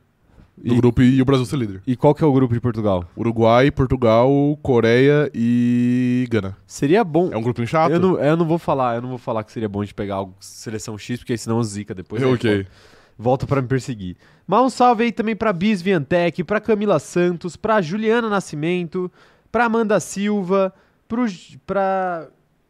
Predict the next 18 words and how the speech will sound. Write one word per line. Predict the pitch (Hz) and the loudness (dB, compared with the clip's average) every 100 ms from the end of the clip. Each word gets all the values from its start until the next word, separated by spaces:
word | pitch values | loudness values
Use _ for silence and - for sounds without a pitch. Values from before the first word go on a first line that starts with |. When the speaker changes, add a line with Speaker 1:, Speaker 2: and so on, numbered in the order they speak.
| _ _ | _ _
Speaker 2:
quem | 147 139 | -20 -20
mais | 135 | -20
tá | 113 | _
por | 123 | -20
aqui? | _ 202 190 _ _ | _ -20 -20 _ _
Até | 160 | -16
perdi | 160 180 120 123 | -12 -12 -10 -12
aqui. | 104 110 104 _ _ - | -12 -16 -18 _ _ -10
Jeová | 165 277 214 226 | -2 0 0 -2
Carvalho, | 214 151 175 185 185 190 | -2 -2 -2 0 -2 -4
o | 202 | 0
Dallas, | 208 208 208 208 214 208 - _ _ - | 4 4 4 2 0 -4 -14 _ _ -8
o | 277 240 | -2 2
Juan | 254 233 | 2 0
Souza, | - 220 220 214 180 208 202 - _ | -2 0 0 0 -2 -2 -2 -8 _
a | 262 233 | -2 -2
Sara | - 247 240 | 0 2 2
Silva, | 190 - 208 214 180 208 202 | 0 -4 -4 -4 -2 -2 -2